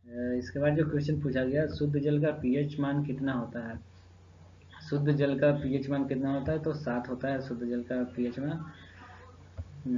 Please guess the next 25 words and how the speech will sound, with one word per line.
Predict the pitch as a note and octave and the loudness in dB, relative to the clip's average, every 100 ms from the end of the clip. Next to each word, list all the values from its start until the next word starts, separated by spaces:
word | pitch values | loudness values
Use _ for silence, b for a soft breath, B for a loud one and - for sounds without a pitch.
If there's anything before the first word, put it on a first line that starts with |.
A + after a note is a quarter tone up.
| A#2+ B2 A#2 | 2 2 0
इसके | B2 C#3+ | -2 0
बाद | C#3 C#3+ D3+ | 2 4 4
जो | D3 D3 | 4 2
पूछा | D3 C#3 | 2 2
गया, | D3 E3+ | 2 0
अठारह | - - C3 C3 D3+ | -4 -6 -2 0 0
सौ | D3+ | 0
सत्तर | C#3+ C3+ - D#3+ D3+ | 0 -2 -2 0 0
से | - D3+ | 2 2
नब्बे | D3+ C3 B2 D3 D3+ | 4 4 4 2 2
की | D3 C3+ | 2 2
अवधि | B2+ A#2+ D3 | 2 4 4
में | B2 B2+ | 6 4
भारत | A#2+ G#2 A#2+ D3 C#3+ | 2 -2 0 0 0
किसके | C3+ - D#3 | -4 -2 0
चंगुल | C#3+ C3+ B2+ B2+ | 2 2 4 4
में | B2+ | 2
तड़फड़ा | B2 A#2 - A#2 A#2 | 0 -2 -2 -4 -4
रहा | A2+ | -4
था? | - A#2 | -6 -4
मतलब | B2 C3+ C3+ | -2 0 0
कि | C#3 C3+ C3 C3+ | 0 0 0 -4
किसके | B2+ B2+ D#3 | -6 -2 0
चंगुल | C#3+ C3 B2 B2+ | 0 2 4 4
में | C#3 | 2